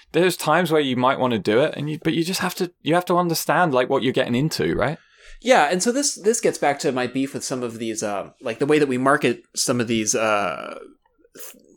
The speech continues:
Speaker 2: tools that the technology gives us is we say, "Well, here's what it can do, and here's, you know, this whiz-bang feature, and isn't this neat, and can your language do this?" But we don't say, like, why you would wanna use it, or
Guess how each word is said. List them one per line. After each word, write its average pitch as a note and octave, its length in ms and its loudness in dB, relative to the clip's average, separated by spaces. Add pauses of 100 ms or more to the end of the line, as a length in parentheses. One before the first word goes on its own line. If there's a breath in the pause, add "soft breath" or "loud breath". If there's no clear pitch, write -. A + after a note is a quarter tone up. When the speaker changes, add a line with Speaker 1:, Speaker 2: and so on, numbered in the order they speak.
(160)
Speaker 2:
tools G#3 280 4
that D3 120 4
the C#3+ 60 2
technology B2+ 560 0
gives G#2 220 -4
us F#2+ 220 -4
is A#2 120 -8
we B2 80 -2
say, B2 240 4
"Well, A#2+ 140 2
here's A#3 320 0
what G3 100 4
it F#3 100 2
can C#3+ 140 -2
do, B2+ 280 2
and G#2+ 100 -6
here's, E3 460 4 (260 loud breath)
you D3+ 100 0
know, A#2 200 4
this C#3+ 180 0
whiz-bang C#3 460 2
feature, B2 400 0
and A#2 100 -4 (180)
isn't E3 220 0
this C#3+ 180 2
neat, A2+ 300 -2
and G#2 280 -10
can A#2 120 -6
your C#3 100 0
language B2 340 0
do G#2 100 -4
this?" F#2+ 340 -2 (380 loud breath)
But C#3+ 100 2
we E3 80 6
don't G#3 180 2
say, D#3+ 300 6
like, A#2+ 360 2 (200)
why A#2+ 400 2
you D3+ 140 4
would B2+ 160 4
wanna A2+ 180 0
use G2 300 -8
it, G#2 320 -2
or G2+ 420 -4